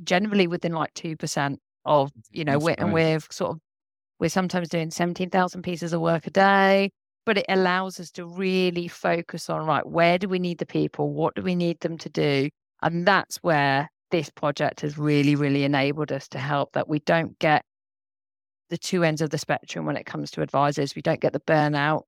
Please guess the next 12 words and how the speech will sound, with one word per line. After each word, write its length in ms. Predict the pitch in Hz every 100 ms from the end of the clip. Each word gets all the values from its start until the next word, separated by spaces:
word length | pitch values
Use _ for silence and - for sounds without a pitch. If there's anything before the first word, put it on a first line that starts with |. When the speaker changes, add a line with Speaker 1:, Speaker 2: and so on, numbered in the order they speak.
| _ _
Speaker 1:
and 160 | 147 151
we 80 | 151
don't 300 | 165 147 -
get 300 | 147 - -
sort 160 | -
of 120 | 147
the 120 | - -
agile, 540 | 151 147 151 143 143 - _ _ -
agile, 360 | 127 135 151 - _ -
i-, 120 | 139 -
idle 320 | 170 175 151 151
time 400 | - 131 143